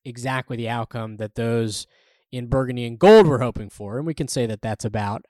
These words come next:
half of those in attendance. Uh, we'll, we'll put it right around half.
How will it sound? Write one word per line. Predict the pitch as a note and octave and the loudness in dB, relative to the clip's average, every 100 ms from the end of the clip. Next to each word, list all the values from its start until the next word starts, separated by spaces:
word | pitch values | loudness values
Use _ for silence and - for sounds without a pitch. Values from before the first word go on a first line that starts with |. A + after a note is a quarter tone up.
| - _ | -20 _
half | _ - F#3+ - | _ -2 -2 -2
of | A2 | -4
those | A2 G#2 A2+ | -2 -4 -6
in | G2 | -12
attendance. | - G#2 F#2+ B2 - - - | -16 -18 -18 -16 -16 -16 -12
Uh, | C#4 C4 | -12 -10
we'll, | A3 E3+ | -10 -10
we'll | G#3+ F3+ | -10 -8
put | - | -10
it | - | -10
right | A1 D2 | -16 -18
around | D#2 E2+ | -20 -20
half. | G2 F2+ | -20 -20